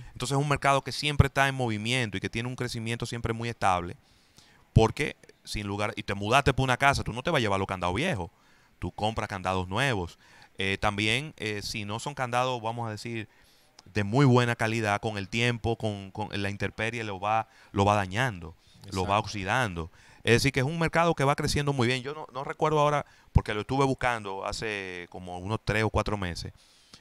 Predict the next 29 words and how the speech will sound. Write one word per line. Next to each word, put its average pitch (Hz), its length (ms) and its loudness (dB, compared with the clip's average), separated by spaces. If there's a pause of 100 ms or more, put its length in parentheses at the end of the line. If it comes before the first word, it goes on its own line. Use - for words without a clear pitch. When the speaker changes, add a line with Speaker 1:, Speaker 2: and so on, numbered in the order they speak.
(140)
Speaker 1:
pero 104 200 4
es 113 60 -4
un 135 80 -8
mercado 127 320 2
que 117 80 -2
va 113 120 4
muy 120 180 0
estable 87 480 -2
el, 82 140 -12
el 85 180 -8
tema 95 220 -2
de 98 40 0
los 101 80 0
candados, 92 340 -2
pero 104 220 6
esto 110 160 -2
es 107 60 -2
otra 87 160 -4
cosa, - 340 -10 (720)
en 101 140 -4
el 98 80 0
sentido 104 480 2
de 110 120 0
que 95 380 -4
este 101 220 0
es 113 40 4
un 117 100 -2
candado 95 520 0 (400)
que 98 540 2